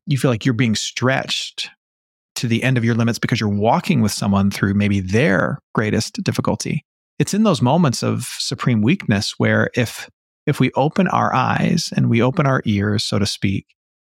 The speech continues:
and, and we listen for, for God, we, we can hear him speak in ways in which we simply can't when life is good.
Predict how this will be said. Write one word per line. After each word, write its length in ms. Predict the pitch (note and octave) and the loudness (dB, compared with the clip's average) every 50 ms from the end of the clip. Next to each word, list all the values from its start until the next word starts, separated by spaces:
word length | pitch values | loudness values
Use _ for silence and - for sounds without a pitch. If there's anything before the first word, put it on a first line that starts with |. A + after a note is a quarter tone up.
| _ _ _ _ | _ _ _ _
and, 160 | - B2+ B2 | 0 2 2
and 120 | A#2+ C3 B2+ | 2 2 2
we 100 | B2 A2+ | 2 2
listen 380 | G#2 A#2 C#3+ C#3+ - E3+ C#3+ | 2 0 0 0 -2 -2 -4
for, 260 | C3 - C3 A#2+ A#2 - | -2 0 -2 -2 -2 -2
for 180 | - - A2 | -4 -4 -2
God, 320 | A2 B2+ D#3+ G3 G#3 D#3+ B2+ | 0 0 2 2 2 2 2
we, 140 | B2+ C3 | 0 2
we 100 | C3 D3 | 2 0
can 140 | - - A#3+ | 2 2 2
hear 220 | E3 - - F3+ D#3 | 2 2 2 2 2
him 120 | E3+ D#3 | 0 0
speak 360 | - - - - E3 E3 - | -2 -2 0 0 0 2 2
in 100 | D#3 B2 | 2 2
ways 180 | B2 C3+ D3 C#3+ | 2 2 2 2
in 60 | C#3+ | 0
which 180 | B2+ B2 - - | 0 0 0 0
we 60 | B2+ | -2
simply 320 | A2+ - G#3 G3+ - A3+ F3 | -2 0 -2 -2 0 0 0
can't 460 | - - C3+ A#2+ A2 A2 - - - - | 0 0 0 0 2 0 -2 -4 -6 -4
when 160 | - G#2+ G#2 | -2 0 0
life 260 | G#2+ G2+ A2 - - | 2 0 0 0 -2
is 100 | A2 G2 | -2 -2
good. 300 | - - G#2 F#2 - - | 0 0 -2 -2 -4 -8